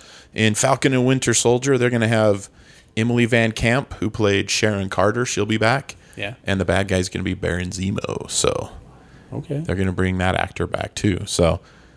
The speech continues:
Speaker 2: Uh,
Speaker 1: those
Speaker 2: yeah,
Speaker 1: are
Speaker 2: 'cause didn't they,
Speaker 1: returning.
Speaker 2: didn't they preview his weird, uh, ski mask?
Speaker 1: I don't know. I didn't see the ski mask.
Speaker 2: I think I saw, like, s-, either
Speaker 1: Did it have the little
Speaker 2: either some
Speaker 1: fuzzy
Speaker 2: of
Speaker 1: white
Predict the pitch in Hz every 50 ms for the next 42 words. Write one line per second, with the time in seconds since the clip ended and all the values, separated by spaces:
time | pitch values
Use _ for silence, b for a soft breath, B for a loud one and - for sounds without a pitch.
0 | b b - 127 127 107 117 190 190 123 120 117 110 110 175 180 - 170 170 -
1 | 120 120 165 170 165 160 151 - - 151 147 147 151 143 131 139 127 120 120 123
2 | 123 123 123 120 120 117 113 110 110 110 107 - - - 123 117 123 123 131 143
3 | - - - - - _ _ _ _ _ _ _ - _ - - - 135 139 135
4 | - 139 139 117 117 131 147 143 - - - 135 147 113 92 - - - 110 127
5 | 117 95 95 120 - - 117 - - - 156 170 160 - 156 139 120 - - 127
6 | 120 120 117 117 113 110 - - - 127 127 131 120 123 120 139 170 165 170 143
7 | 143 160 160 151 139 147 143 135 139 139 135 123 117 - 160 175 180 131 135 -
8 | - 143 131 120 113 113